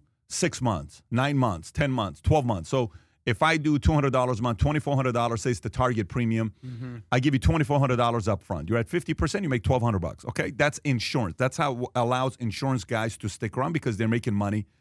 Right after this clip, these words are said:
Speaker 1: up front. But if your quality of business sucks, we take that away. So you get a two hundred dollar check from a client, then we only pay you as earns, which means what?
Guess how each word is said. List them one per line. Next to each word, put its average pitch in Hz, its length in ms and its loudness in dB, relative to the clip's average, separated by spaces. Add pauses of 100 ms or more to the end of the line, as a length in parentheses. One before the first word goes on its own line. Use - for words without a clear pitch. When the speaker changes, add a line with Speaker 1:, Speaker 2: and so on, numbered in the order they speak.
(280)
Speaker 1:
up 117 160 0
front. 107 260 -4 (300)
But 107 680 0
if 110 140 0
your 123 120 0
quality 160 520 4
of 113 80 0
business 135 360 0
sucks, - 540 0 (160)
we 143 160 2
take - 260 0
that 123 160 2
away. 131 220 0
So 110 300 -2 (280)
you 160 200 2
get 147 280 0
a 143 60 0
two 156 200 2
hundred 139 180 4
dollar 127 240 4
check 131 180 -2
from 110 160 0
a 104 60 0
client, 156 280 0
then 131 120 2
we 123 180 0
only 196 300 0
pay 151 180 0
you 147 240 0
as 120 300 0
earns, 113 280 2
which 107 200 0
means 135 200 2
what? 107 200 -2